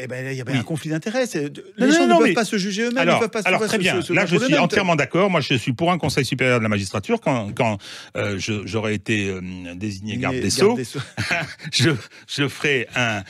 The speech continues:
Speaker 2: euh, je demanderai qu'on crée un Conseil supérieur de la magistrature où il n'y ait pas un magistrat.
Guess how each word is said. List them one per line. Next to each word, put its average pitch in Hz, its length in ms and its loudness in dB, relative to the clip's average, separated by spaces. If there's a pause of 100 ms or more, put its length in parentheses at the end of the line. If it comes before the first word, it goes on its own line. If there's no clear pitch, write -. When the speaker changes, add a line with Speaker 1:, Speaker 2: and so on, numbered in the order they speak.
(220)
Speaker 2:
euh, 101 240 -2
je 117 140 0
demanderai 131 380 0
qu'on 101 180 -10
crée 131 160 -2
un 101 180 -6
Conseil 131 280 -2
supérieur 117 280 -4
de 107 60 -4
la 104 80 -4
magistrature 120 480 -2
où 202 60 6
il 190 40 8
n'y 196 80 6
ait 196 60 2
pas - 320 0
un 226 100 0
magistrat. 143 480 -4